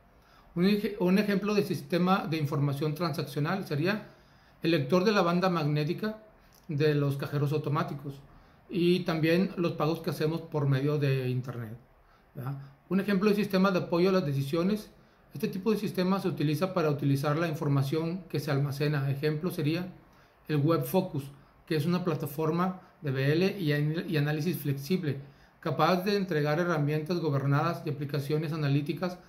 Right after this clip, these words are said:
para todos los tipos de usuarios. Ejemplos de sistemas estratégicos. Son sistemas muy sofisticados y por lo regular las mismas empresas se encargan de desarrollarlos. Un ejemplo es el E R P,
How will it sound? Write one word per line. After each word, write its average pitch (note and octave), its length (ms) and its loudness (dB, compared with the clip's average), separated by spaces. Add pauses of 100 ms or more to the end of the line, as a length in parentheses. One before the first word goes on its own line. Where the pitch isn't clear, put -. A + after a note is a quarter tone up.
(320)
para D3+ 240 0
todos E3 180 4
los F#3 180 0
tipos D#3+ 300 -4
de D3+ 60 -2
usuarios. B2 560 -4 (1080)
Ejemplos F#3+ 480 4
de E3+ 420 2
sistemas F3+ 600 0
estratégicos. C3+ 760 -6 (460)
Son F#3 160 0
sistemas G#3+ 360 2
muy G3+ 160 2
sofisticados F3+ 800 -2 (100)
y E3+ 80 -2
por C#3+ 160 -2
lo C#3+ 80 0
regular D3 560 0
las D3+ 160 -2
mismas F3 400 0
empresas D3+ 500 -2
se E3 80 -4
encargan C#3+ 540 0
de D#3 100 -2
desarrollarlos. C#3 840 -2 (380)
Un F#3 120 2
ejemplo F3 480 2
es D#3+ 180 0
el F3+ 200 0 (120)
E E3 320 -4
R D#3 240 -2
P, E3+ 300 -4